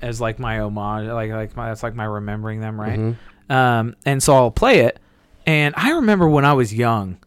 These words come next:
Speaker 1: remembering the graphics, amazing.
Speaker 2: Yeah, 'cause it was the first time it was actually, like, a three D, like, the close
Speaker 1: Yeah.
Speaker 2: stuff would move, you know, faster
Speaker 1: Exactly.
Speaker 2: than back st-, yeah.
Speaker 1: And I watch now 'cause I remember Tifa and Aerith being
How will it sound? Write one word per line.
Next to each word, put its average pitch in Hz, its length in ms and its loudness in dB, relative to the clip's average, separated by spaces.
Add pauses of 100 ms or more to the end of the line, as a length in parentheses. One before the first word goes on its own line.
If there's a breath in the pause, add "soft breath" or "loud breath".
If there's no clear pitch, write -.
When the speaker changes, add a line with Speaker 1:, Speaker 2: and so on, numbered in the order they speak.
Speaker 1:
remembering 151 600 0
the 123 80 -2
graphics, 120 720 2 (100)
amazing. 104 680 -6
Speaker 2:
Yeah, 123 220 4 (280 loud breath)
'cause 208 140 6
it 165 60 4
was 165 120 2
the 147 60 2
first 165 260 4
time 151 140 6
it - 20 6
was 131 100 6
actually, 135 220 4
like, 117 160 2
a 110 40 -2
three 135 360 4
D, 123 240 4
like, 101 360 -4
the - 80 -14
close 120 240 2
Speaker 1:
Yeah. 104 80 4
Speaker 2:
stuff 120 180 2
would 117 100 -4
move, 117 300 0 (160)
you 127 100 0
know, 101 80 0
faster 110 220 2
Speaker 1:
Exactly. 165 240 4
Speaker 2:
than 107 80 0
back 131 180 2
st-, - 160 -12
yeah. 131 180 2
Speaker 1:
And 135 80 0
I 208 60 6
watch 277 240 2
now 254 140 0
'cause 156 100 -2
I 170 80 4
remember 220 340 2
Tifa 170 680 0
and 120 160 -4 (120)
Aerith 147 460 2 (640 soft breath)
being 127 540 -2